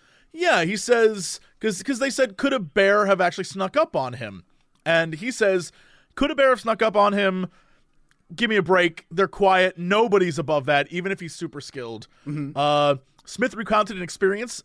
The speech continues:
Speaker 1: of another knowledgable hunter and bear researcher studying bears along the Katmai coast several years ago. While the man was watching bears in front of him,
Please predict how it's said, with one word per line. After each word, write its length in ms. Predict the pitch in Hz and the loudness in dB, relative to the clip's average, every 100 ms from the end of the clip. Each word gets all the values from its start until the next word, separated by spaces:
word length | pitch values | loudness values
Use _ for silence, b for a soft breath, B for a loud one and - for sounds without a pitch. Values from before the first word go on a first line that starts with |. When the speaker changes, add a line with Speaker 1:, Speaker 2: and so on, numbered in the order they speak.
| - | -2
Speaker 1:
of 200 | 156 151 | -2 -2
another 380 | 160 220 311 240 | 0 2 2 0
knowledgable 440 | 170 143 127 127 | 0 -2 -8 -8
hunter 360 | 135 127 170 175 b b | -8 -6 -6 -6 b b
and 200 | 147 160 | -8 -2
bear 220 | 175 185 | 2 4
researcher 600 | 170 254 - 190 156 185 b b | 4 0 0 -2 0 -2 b b
studying 480 | - 254 285 285 254 | -4 0 0 -2 -6
bears 380 | 156 202 208 202 | -2 0 0 -2
along 400 | 170 175 175 170 | -4 -4 -6 -8
the 380 | 170 165 156 147 b b - | -8 -4 -4 -4 b b -4
Katmai 520 | 208 226 185 202 202 | -2 0 0 0 0
coast 460 | 196 196 247 - | 0 0 0 -2
several 300 | - 208 196 | -4 -2 0
years 280 | 180 175 208 | 0 0 -2
ago. 260 | 240 294 330 _ _ _ _ _ _ _ | 0 0 0 _ _ _ _ _ _ _
While 120 | - 214 | -4 -2
the 80 | |
man 340 | 214 226 247 226 | 0 -2 -2 -2
was 220 | 214 180 | -2 0
watching 340 | 170 165 185 156 | -2 -4 -4 -8
bears 380 | 147 147 147 | -4 -4 -6
in 100 | 147 | -10
front 200 | 139 254 214 | -6 -4 -2
of 60 | |
him, 160 | 175 | -4